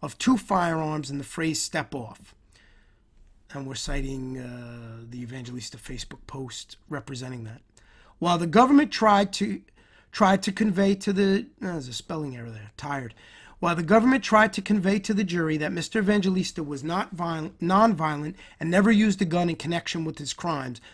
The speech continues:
the markings on his body dictate otherwise. So again, not a huge point, not something that's groundbreaking, but it is something that is deceitful. They're trying to paint this individual as this harmless, nonviolent person, yet he has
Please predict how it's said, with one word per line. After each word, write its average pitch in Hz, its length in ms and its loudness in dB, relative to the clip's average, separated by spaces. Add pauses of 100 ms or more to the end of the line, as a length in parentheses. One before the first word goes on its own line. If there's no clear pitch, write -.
(100)
the - 80 -4
markings 202 500 6
on 170 120 0
his 160 100 -4
body 151 320 -2
dictate 151 420 -4
otherwise. 135 560 -2 (360)
So 277 220 6
again, 247 400 2 (540)
not 370 220 2
a 381 40 2
huge - 500 4
point, 190 380 -2 (260)
not 233 260 0
something 196 520 -2
that's 156 180 -4
groundbreaking, 147 840 -6
but 196 140 -2
it 240 100 -2
is 320 160 2
something 220 600 -4
that 170 180 -4
is 160 120 -6
deceitful. 170 800 -4 (260)
They're 180 120 -6
trying 294 360 2
to 254 60 -2
paint 240 320 -2
this - 180 -6
individual 156 680 -4
as 139 160 -8
this 139 160 -6
harmless, 190 800 2 (440)
nonviolent 180 760 2
person, 147 480 -4 (240)
yet 220 180 6
he 220 120 6
has 190 440 6